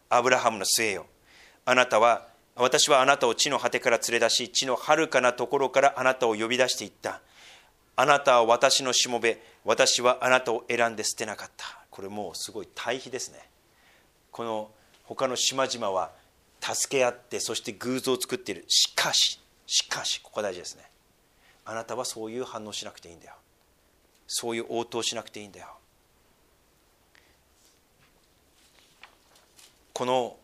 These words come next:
クロス王については、自分が地の果てに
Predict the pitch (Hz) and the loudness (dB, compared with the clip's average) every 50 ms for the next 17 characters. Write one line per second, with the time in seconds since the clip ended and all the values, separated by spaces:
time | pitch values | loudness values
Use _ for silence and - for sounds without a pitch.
0 | _ - - - 143 131 - - 147 135 123 107 98 - - 110 95 - 90 85 | _ -10 -6 -4 -4 -4 -4 -4 -4 -4 -4 -6 -8 -10 -10 -10 -12 -12 -12 -12
1 | 87 87 - - _ _ - _ _ _ _ _ _ _ _ _ _ _ _ _ | -12 -12 -14 -18 _ _ -20 _ _ _ _ _ _ _ _ _ _ _ _ _
2 | _ _ _ _ _ _ _ _ _ _ _ _ _ _ _ _ _ _ _ _ | _ _ _ _ _ _ _ _ _ _ _ _ _ _ _ _ _ _ _ _
3 | _ _ _ _ _ _ _ _ _ _ _ _ _ _ _ _ _ _ _ _ | _ _ _ _ _ _ _ _ _ _ _ _ _ _ _ _ _ _ _ _
4 | _ _ _ _ _ _ - 127 127 123 139 127 127 123 117 - - 156 143 127 | _ _ _ _ _ _ -12 -10 -6 -6 -6 -4 -4 -4 -4 -4 -4 -4 -4 -6
5 | 113 - 120 - 127 113 117 123 127 113 90 82 | -6 -6 -6 -6 -6 -8 -6 -8 -8 -8 -10 -14